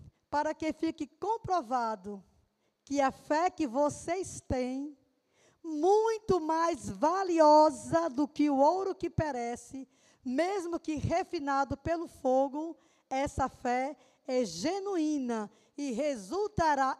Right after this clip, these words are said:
em louvor e glória e honra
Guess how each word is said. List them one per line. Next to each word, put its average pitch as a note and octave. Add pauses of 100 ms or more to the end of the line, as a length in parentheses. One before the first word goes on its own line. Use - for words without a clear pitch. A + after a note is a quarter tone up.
em G4+
louvor C4 (320)
e F#4
glória C#4 (160)
e G#4
honra F4